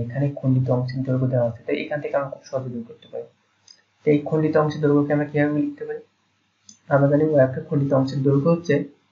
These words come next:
two into root of power of এফ square minus c,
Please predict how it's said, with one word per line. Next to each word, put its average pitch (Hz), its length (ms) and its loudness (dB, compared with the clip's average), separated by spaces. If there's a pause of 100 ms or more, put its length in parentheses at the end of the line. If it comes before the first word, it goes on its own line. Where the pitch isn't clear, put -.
(400)
two 202 140 2
into 139 320 2
root 139 320 -4
of 175 80 2
power 180 180 6
of 175 80 2 (280)
এফ 165 100 -2 (180)
square 180 280 2
minus 131 360 2
c, - 40 -20